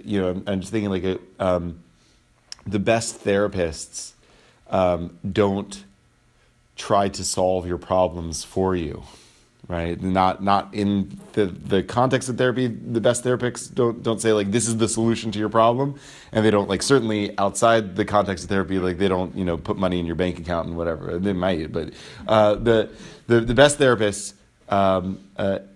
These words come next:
are able to, uh, get you to open up in such a way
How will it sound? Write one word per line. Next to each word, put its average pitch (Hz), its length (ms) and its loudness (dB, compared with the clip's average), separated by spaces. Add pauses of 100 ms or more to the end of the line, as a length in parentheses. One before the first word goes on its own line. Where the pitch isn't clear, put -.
are 107 380 0
able 117 420 4
to, 98 640 -2 (280)
uh, 92 240 0 (200)
get 113 180 2
you 113 480 2
to 139 240 -4
open 110 340 2
up 113 420 0
in 98 140 -2
such 110 320 0
a 95 60 0
way 85 640 2